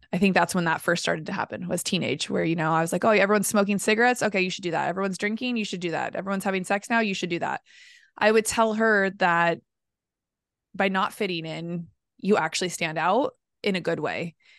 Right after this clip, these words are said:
and to listen to your intuitive voice, because she's, she's there. She's been there the whole time. You just didn't wanna listen to her, or you, you didn't trust her. Um,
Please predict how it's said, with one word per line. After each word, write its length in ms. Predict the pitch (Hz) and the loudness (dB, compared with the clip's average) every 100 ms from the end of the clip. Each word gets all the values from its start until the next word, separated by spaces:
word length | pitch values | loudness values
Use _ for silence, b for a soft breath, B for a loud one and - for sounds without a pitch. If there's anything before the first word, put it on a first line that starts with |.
| b - | b 0
and 480 | 196 180 180 165 - _ _ - | 2 2 0 -4 -8 _ _ -6
to 680 | - 196 180 175 170 165 _ _ _ _ _ _ _ _ - | 0 2 4 2 0 -4 _ _ _ _ _ _ _ _ -10
listen 380 | 185 196 196 208 | 0 2 2 2
to 140 | 190 | 4
your 180 | 185 180 | 4 4
intuitive 640 | 175 170 185 180 175 160 - _ 160 | 2 2 2 4 2 0 -12 _ -6
voice, 460 | 165 165 233 - | -2 0 0 -2
because 420 | - 180 180 170 | -6 0 2 0
she's, 680 | 170 - - 175 165 - - | -4 -8 -6 -6 -6 -8 -10
she's 280 | - 220 190 | -2 2 4
there. 240 | 226 202 | 4 4
She's 160 | - 190 | 2 2
been 140 | 220 | 2
there 120 | 214 190 | 2 2
the 80 | |
whole 160 | 185 190 | 2 0
time. 460 | 190 165 185 277 269 b b b b | 0 0 0 -2 -8 b b b b
You 220 | 185 190 | -2 -2
just 180 | 180 165 | -2 -4
didn't 160 | 180 | -2
wanna 160 | 165 165 | -2 -2
listen 220 | 170 190 | -4 -2
to 80 | 202 | -2
her, 320 | 220 247 262 b b b b - | 0 0 -2 b b b b 0
or 520 | 185 180 175 170 - | 4 4 4 2 -2
you, 260 | - 170 165 | -10 -10 -8
you 220 | 175 175 | -2 0
didn't 240 | 170 170 - | 2 0 0
trust 480 | - 160 180 - - | 0 0 0 -6 -6
her. 480 | 202 233 254 269 262 _ - B B - | -2 0 0 -2 -6 _ -20 B B -4
Um, 640 | 175 165 151 147 147 | 0 0 -2 -4 -8